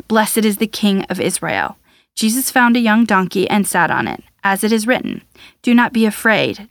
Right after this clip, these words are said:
daughter of Zion. See, your king is coming, seated on a donkey's colt." At first, his disciples did not understand all this.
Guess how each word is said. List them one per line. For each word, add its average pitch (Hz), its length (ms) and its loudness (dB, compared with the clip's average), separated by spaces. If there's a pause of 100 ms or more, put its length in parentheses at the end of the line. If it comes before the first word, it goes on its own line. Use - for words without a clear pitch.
daughter 190 280 2
of 196 120 -2
Zion. 196 480 0 (320)
See, - 600 -2
your 202 160 0
king 202 280 0
is 202 140 -2
coming, - 400 -2 (340)
seated 226 540 0
on 190 140 0
a 185 80 -2
donkey's 208 560 0
colt." - 480 -8 (400)
At - 160 0
first, 320 360 2
his 226 160 -2
disciples 208 460 -2
did 202 140 0
not 254 180 6
understand 214 560 2
all 123 100 0
this. - 320 -10